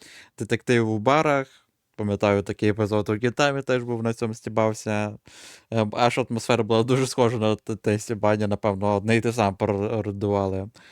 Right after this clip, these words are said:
А друга половина була теж пародія на фільм, блін, як там, е,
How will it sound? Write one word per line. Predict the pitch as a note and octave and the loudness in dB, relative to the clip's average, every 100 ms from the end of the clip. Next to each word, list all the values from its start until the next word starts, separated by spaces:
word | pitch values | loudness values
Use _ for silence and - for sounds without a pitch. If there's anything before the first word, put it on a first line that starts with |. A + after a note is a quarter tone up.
| - - - | -20 -16 -4
А | A2+ A2+ | 0 0
друга | G#2+ B2 B2+ | 0 0 0
половина | - A#2 A#2 A2+ | 2 2 2 2
була | A2+ A2+ A2 G#2+ G#2 G2+ G2 - - _ | 2 4 4 2 2 0 -4 -14 -20 _
теж | B2 - | -2 0
пародія | A#2+ A#2 A2 | 2 2 2
на | A2+ | 0
фільм, | A#2 F3+ F3+ B2 | 0 0 -2 -2
блін, | A2 G2+ F#2 G2+ B2+ - | 0 0 -2 -12 -14 -10
як | G#2+ | -6
там, | - G2+ G2 | -2 -2 0
е, | F#2+ F#2+ | -2 -6